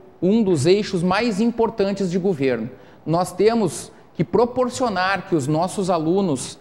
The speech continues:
da rede pública municipal tenham o mesmo, é, direito de receber um ensino de qualidade que tem o aluno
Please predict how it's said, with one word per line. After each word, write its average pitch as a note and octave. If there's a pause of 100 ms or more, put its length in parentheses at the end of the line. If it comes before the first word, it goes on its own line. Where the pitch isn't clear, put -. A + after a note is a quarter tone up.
(120)
da C#3
rede D#3
pública F#3+
municipal E3 (320)
tenham B3 (120)
o G3+
mesmo, A#3+ (380)
é, F3+
direito G3 (140)
de -
receber G3+
um G#3+
ensino A#3
de F#3
qualidade F#3 (240)
que A3
tem G#3+ (260)
o F3+
aluno G3+